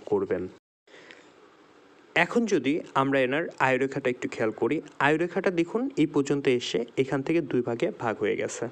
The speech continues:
আয়ুরেখা যদি নিচের অংশে দুভাগে ভাগ হয়ে যায় এবং দ্বিতীয় ভাগ যদি চন্দ্রের, সরি,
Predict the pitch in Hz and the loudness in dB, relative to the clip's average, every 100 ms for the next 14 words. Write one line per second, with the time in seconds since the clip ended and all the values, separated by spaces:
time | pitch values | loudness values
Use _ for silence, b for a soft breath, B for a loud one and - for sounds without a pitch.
0 | - - - - - - B B B B | -10 -20 -20 -20 -20 -20 B B B B
1 | B B - _ - 143 220 262 277 247 | B B -20 _ 2 6 8 6 2 2
2 | 180 165 156 196 147 185 - 247 185 170 | 2 2 2 0 0 -2 2 2 2 2
3 | 214 165 156 160 165 151 123 123 123 117 | 2 2 2 2 0 0 0 0 2 2
4 | 107 131 180 - 139 160 165 240 160 - | 4 2 2 4 4 4 2 -2 -6 -6
5 | 156 233 226 160 156 165 180 185 - 139 | 0 4 4 4 0 0 0 -2 2 4
6 | 139 151 190 - - B B B B - | 4 0 0 -4 -14 B B B B -20
7 | - - - - - - 139 180 | -20 -20 -20 -20 -6 2 2 2